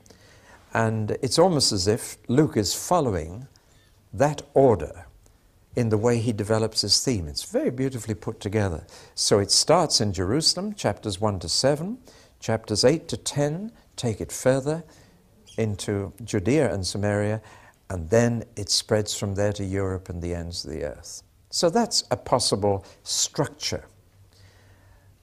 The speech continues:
But I want to take it in a little more detailed way.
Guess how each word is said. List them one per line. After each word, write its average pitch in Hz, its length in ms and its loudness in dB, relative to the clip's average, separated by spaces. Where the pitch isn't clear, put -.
But 123 120 6
I 160 140 4
want 208 240 0
to - 80 -10
take 151 340 0
it 147 220 -4
in 120 140 4
a 110 60 4
little 156 260 0
more 185 200 0
detailed 139 560 2
way. 120 460 0